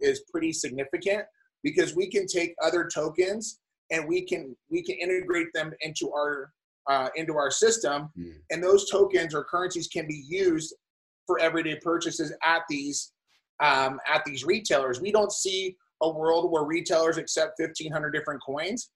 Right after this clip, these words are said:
Speaker 2: No.
Speaker 1: So our goal with Mobi and Mobi Coin is to be that pivot currency, and people can integrate directly with us and give, give another use case and some other, uh,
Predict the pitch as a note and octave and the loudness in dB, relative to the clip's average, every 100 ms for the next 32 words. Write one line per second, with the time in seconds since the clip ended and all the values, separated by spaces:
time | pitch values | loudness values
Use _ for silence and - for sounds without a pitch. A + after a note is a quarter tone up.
0 | - C#3 D#3+ F3 E3 D#3 F3 E3 F3 E3+ | -8 -2 4 4 4 2 2 4 4 4
1 | E3 E3 E3+ E3+ D#3+ D#3 D#3 D#3 - - | 4 4 6 2 0 0 -2 -2 -4 -4
2 | E3 D#3 D3+ - C3+ D3+ D3 C#3+ F3 D#3+ | -4 -2 -4 -6 -6 0 0 2 0 0
3 | E3 - D3 C#3+ - D3 D#3 - _ _ | -2 -4 -4 -4 -4 -4 -6 -12 _ _
4 | D#3 D3 F#3 F#3+ F#3 F3+ E3 E3 D#3+ D#3 | -6 -2 0 2 2 2 0 2 2 2
5 | C#3+ D3 D3 C#3+ C3+ D3+ D3+ D3+ - - | 2 0 2 0 2 4 4 2 -2 -12
6 | _ _ D#3 D3+ D3 - B2 E3+ F3+ F3+ | _ _ 2 2 0 -8 0 4 6 4
7 | - _ - E3+ F3 E3+ E3 C#3+ D#3+ G3+ | -4 _ -2 0 2 2 0 -2 -4 -6
8 | - F3 D3+ C#3+ D3+ C#3 D#3 D#3 D#3 D3 | -4 -2 -2 -2 -4 -6 0 2 2 -2
9 | - C#3+ | -2 -6